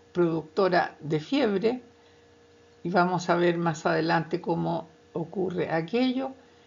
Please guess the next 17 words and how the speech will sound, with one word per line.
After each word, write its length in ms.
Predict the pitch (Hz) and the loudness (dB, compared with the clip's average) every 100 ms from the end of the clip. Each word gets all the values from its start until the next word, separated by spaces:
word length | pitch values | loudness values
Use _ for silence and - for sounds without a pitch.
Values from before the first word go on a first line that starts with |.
| _ _ - | _ _ -4
Estimula 840 | 269 269 277 277 302 277 277 214 | -4 0 4 4 6 6 4 4
la 220 | 202 208 | 2 2
producción 580 | 202 202 190 - 214 220 | 4 2 0 0 0 2
de 100 | 202 | 2
A 60 | 180 | 0
C 160 | 202 | -4
T 180 | 180 180 | -4 -2
H 400 | 180 180 180 - | -2 -2 -6 -4
en 120 | 160 | -4
la 80 | 196 | -4
hipófisis 880 | 233 311 277 269 240 - 247 240 - - | -4 -2 -4 -4 -8 -6 -6 -6 -12 -14
y 140 | 185 | -6
estimula 580 | 196 190 214 220 220 214 | -4 -4 -4 -2 2 2
la 140 | 202 185 | 2 0
síntesis 640 | 202 180 185 180 202 185 | -6 -6 -6 -6 -6 -4
de 100 | 180 | -4
proteínas 800 | 165 160 - 170 170 170 175 | -4 -6 -4 -4 -4 -6 -8